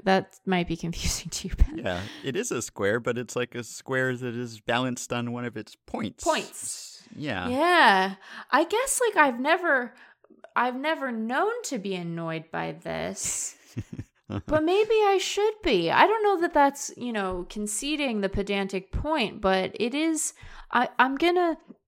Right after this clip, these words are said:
Speaker 1: I'm gonna try it on, much like you
Speaker 2: Mm-hmm.
Speaker 1: would a diamond. <laughs>
Speaker 2: Yeah. I'm reading the definition and the etymology here from the third edition of the Dixon Baseball Dictionary.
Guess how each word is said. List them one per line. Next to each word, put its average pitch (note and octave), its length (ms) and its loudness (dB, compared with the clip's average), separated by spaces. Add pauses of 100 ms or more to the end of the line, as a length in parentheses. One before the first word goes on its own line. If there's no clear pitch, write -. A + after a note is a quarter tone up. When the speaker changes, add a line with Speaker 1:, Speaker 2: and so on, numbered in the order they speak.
(440)
Speaker 1:
I'm B3 120 0
gonna F4 180 6
try D4 380 6
it A3 100 2
on, A3+ 540 4 (120)
much A#3 280 -2
like A#3+ 180 0
you A#3 80 -4
Speaker 2:
Mm-hmm. B3 80 0
Speaker 1:
would G#3+ 140 0
a G3 80 0
diamond. - 640 0
<laughs> - 260 -20
Speaker 2:
Yeah. G#2+ 360 0 (320)
I'm B2 180 0
reading E3+ 360 -2
the B2+ 120 -2
definition B2+ 600 -2
and G#2 180 -2
the G2 100 -4
etymology G2+ 640 -2
here G2 300 -2
from F#2 460 -4
the F2 140 -8
third C3 340 -2
edition A2+ 420 -2
of G2+ 340 -6
the F#2 80 -10
Dixon G2+ 420 -6
Baseball G2 360 -4
Dictionary. F#2 640 -4